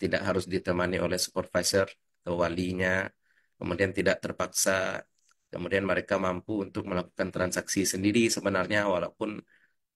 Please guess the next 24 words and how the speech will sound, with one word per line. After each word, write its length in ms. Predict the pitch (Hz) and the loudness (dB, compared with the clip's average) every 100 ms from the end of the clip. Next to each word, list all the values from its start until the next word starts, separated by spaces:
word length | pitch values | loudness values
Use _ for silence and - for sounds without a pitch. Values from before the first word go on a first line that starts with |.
| - | -4
eh, 220 | 90 85 87 | -2 0 -2
sekarang 280 | - 87 110 101 | 0 0 2 4
dia 100 | 95 | 6
wakilkan 480 | 92 87 90 - 113 - | 4 2 -2 0 0 0
transaksi 400 | 90 92 - 90 | 0 -2 -2 -2
itu 120 | 87 107 87 | -2 -4 -4
pada 120 | 85 85 | 0 2
orang 180 | 87 85 | 2 -2
lain 200 | 80 90 101 90 | -4 -4 -2 -2
ya, 60 | 95 | 0
sa-, 120 | - - | -2 -2
saling 200 | - 98 | 2 4
mewakilkan 640 | 98 95 95 113 107 - 104 80 | 4 4 2 0 -2 0 -2 -2
dia 120 | 80 82 | -2 -4
antara 320 | - 80 82 80 | -2 -2 0 0
dia 140 | 82 85 | 2 2
dengan 240 | - 85 87 | 0 -6 -4
syariknya, 580 | - 85 87 - 82 85 82 - - | -4 -2 -2 -2 -2 -2 -4 -10 -12
dengan 200 | 85 80 | -10 -6
orang 160 | 85 87 85 | -4 -2 -2
yang, 100 | 85 - _ - | -2 -6 _ -2
dengan 180 | 101 98 - | 0 2 2
koleganya 520 | 98 92 90 80 95 | 4 4 2 2 -4
kira-kira. 400 | 90 87 82 - | -6 -8 -8 -10